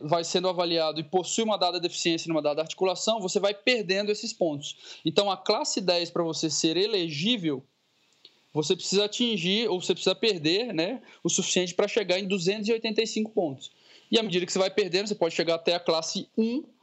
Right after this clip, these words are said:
que você precisa atingir abaixo de sessenta e cinco pontos. Então, é, é, tem alguns limites de pontos que isso vai sendo,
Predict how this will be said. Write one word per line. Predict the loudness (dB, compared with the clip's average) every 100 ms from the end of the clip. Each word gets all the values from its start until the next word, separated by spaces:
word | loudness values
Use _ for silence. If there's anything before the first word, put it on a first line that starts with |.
| _ _
que | -2
você | 0
precisa | 2 0
atingir | 0 -2 0 0 -2 -6 -16 _ _ -2
abaixo | 0 0 -2 -2 -6
de |
sessenta | -6 -4 -2 -2
e |
cinco | -4 -6
pontos. | -6 -6 0
Então, | 0
é, | 0 -2
é, | -2 -2 -4 -6 -8 -10 -2
tem | 0
alguns | 2 0 -2 0
limites | 0 0 0 -2 0
de | 0
pontos | 0 0 0 -4
que | -4
isso | -2 0
vai | 0
sendo, | 0 -2 0 -2 -2